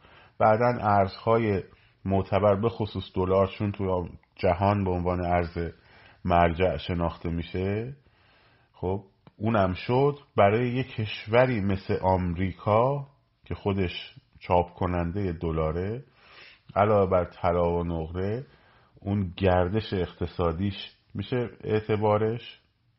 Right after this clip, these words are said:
برای همین اونایی که مثلاً می‌گن چهارده تریلیون دلار آمریکا بدهکاری داره،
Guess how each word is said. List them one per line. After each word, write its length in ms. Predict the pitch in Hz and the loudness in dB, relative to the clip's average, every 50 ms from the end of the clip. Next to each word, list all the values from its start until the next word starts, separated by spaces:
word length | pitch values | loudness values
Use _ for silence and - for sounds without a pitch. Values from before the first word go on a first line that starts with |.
| _ _ _ - | _ _ _ -4
برای 220 | 90 90 95 104 | -2 0 0 2
همین 120 | 107 107 110 | 0 0 0
اونایی 200 | 98 95 95 95 | 0 -2 -2 -2
که 100 | - 101 | -2 -2
مثلاً 240 | 95 92 - 101 95 | -4 -4 -4 -4 -4
می‌گن 140 | 98 98 | -2 -4
چهارده 560 | 95 - - - 92 90 90 90 101 - - - | -4 -4 0 2 2 2 4 4 2 0 0 0
تریلیون 500 | - - 95 90 90 90 95 101 101 98 | -6 -6 -4 -4 -2 -2 -2 -2 -2 -2
دلار 280 | 95 90 95 98 98 | 0 2 2 2 2
آمریکا 400 | 87 87 85 85 82 80 - 92 | 2 0 -2 -2 -4 -4 -4 -4
بدهکاری 540 | 85 87 85 87 82 80 - 87 85 85 85 | -4 -4 -6 -6 -8 -6 -6 -6 -4 -4 -4
داره، 400 | 82 85 82 90 98 107 123 143 | -4 -4 -6 -6 -6 -8 -8 -12